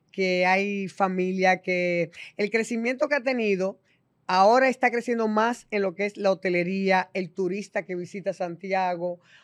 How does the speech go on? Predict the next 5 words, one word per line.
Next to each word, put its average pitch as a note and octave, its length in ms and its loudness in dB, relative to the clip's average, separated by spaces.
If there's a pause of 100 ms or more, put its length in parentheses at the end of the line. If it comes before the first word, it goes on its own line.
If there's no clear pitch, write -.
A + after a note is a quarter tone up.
(120)
O G3 140 -4
sea, G#3 520 0 (300)
eh, A3 380 -2
hay C#4 200 4
un B3 800 -6